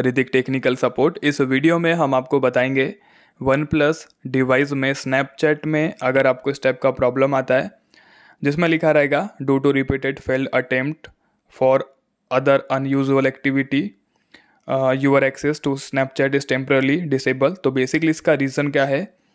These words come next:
and इसका सॉल्यूशन क्या है, वो हम आपको इस वीडियो में बताएंगे। ओके, वीडियो स्टार्ट करने से पहले आप लोग हमारे YouTube चैनल को सब्सक्राइब कर लीजिएगा, बेल के आइकन को प्रेस कर लेना है। जब आप लोग अपने Instagram, अ, माफ़ी चाहूँगा, Snapchat में आप लोग लॉगिन करते,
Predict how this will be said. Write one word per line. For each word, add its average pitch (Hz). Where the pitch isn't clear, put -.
and 139
इसका 147
सॉल्यूशन 147
क्या 143
है, 139
वो 135
हम 143
आपको 135
इस 143
वीडियो 127
में 151
बताएंगे। 113
ओके, 143
वीडियो 156
स्टार्ट 139
करने 156
से 165
पहले 143
आप 147
लोग 143
हमारे 139
YouTube 135
चैनल 135
को 143
सब्सक्राइब 139
कर 160
लीजिएगा, 160
बेल 135
के 127
आइकन 127
को 131
प्रेस -
कर 123
लेना 120
है। 113
जब 156
आप 165
लोग 165
अपने 160
Instagram, 139
अ, 135
माफ़ी 135
चाहूँगा, 139
Snapchat 147
में 156
आप 151
लोग 151
लॉगिन 139
करते, 135